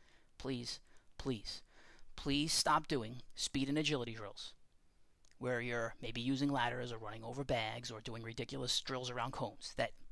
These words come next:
don't do those drills. Don't do drills where they either A, have no correlation to your sport, or B, make you worse at your sport.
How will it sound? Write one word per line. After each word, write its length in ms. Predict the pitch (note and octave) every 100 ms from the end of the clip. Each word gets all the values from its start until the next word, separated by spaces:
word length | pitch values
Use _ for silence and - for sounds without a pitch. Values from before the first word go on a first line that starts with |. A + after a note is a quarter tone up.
| - -
don't 160 | D3+
do 80 | G#3+
those 160 | A3 F#3+
drills. 300 | F#3+ - - -
Don't 180 | G3+
do 140 | A#3+ B3+
drills 520 | A3 D3 A2+ - - - _ -
where 180 | C3
they 200 | C3 C3 B2
either 260 | - C3 B2 -
A, 400 | D3 B2+ E3+ G3+ - - -
have 160 | C#3
no 220 | D#3 E3 G3+
correlation 680 | G3 F3+ F#3 D3+ D3 D#3
to 120 | D#3
your 60 | D3+
sport, 340 | - - A#2 - - - - - - -
or 180 | D3 D#3
B, 560 | B2+ D3+ A#3 E3 E3 E3 - - -
make 180 | F#3+
you 100 | A3
worse 360 | G#3 G3+ A3+ -
at 100 | -
your 140 | B2+
sport. 320 | A#2 - G#2+